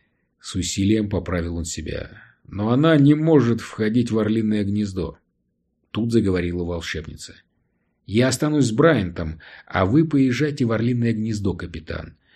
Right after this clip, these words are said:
Но говорю вам, птичий человек, близок день, когда нам придется отбросить многие обычаи как в Эскарпе, так и в горах. Лучше жить и сражаться, чем быть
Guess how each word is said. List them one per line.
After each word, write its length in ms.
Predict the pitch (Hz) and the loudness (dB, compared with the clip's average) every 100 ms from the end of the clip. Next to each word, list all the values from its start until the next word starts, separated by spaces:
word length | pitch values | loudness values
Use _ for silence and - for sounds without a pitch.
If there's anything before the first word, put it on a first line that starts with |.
| - - | -20 -6
Но 120 | 107 | 0
говорю 300 | 110 127 139 | 6 8 8
вам, 260 | 113 95 85 | 6 4 -2
птичий 460 | - - 147 143 | -8 -6 -4 -4
человек, 560 | 120 127 120 110 98 87 | -2 0 2 2 0 0
близок 440 | 92 135 131 120 | 4 6 6 4
день, 320 | 98 104 135 143 | 2 4 4 2
когда 280 | 113 104 | 0 2
нам 220 | 104 107 95 | 2 0 2
придется 600 | 101 92 107 117 - 104 | 2 4 2 2 -2 -2
отбросить 460 | 92 110 104 98 | 0 0 0 -2
многие 460 | 101 104 113 104 95 | -2 0 2 2 2
обычаи 460 | 90 107 107 98 | 2 0 0 -2
как 220 | 92 113 110 | -2 -2 0
в 80 | |
Эскарпе, 460 | 104 - 110 120 113 | -2 0 -2 -2 -4
так 260 | - 98 101 | -4 -4 -4
и 40 | |
в 80 | 87 | -4
горах. 460 | 87 82 - - _ _ _ _ _ _ | -4 -6 -8 -12 _ _ _ _ _ _
Лучше 460 | 104 127 123 131 120 | 2 2 2 2 2
жить 300 | 95 123 127 | 4 0 2
и 40 | |
сражаться, 680 | 117 113 104 113 131 - 131 | 0 0 0 0 0 0 -2
чем 380 | - 120 101 90 | 0 0 0 0
быть 380 | 98 117 - | 2 2 0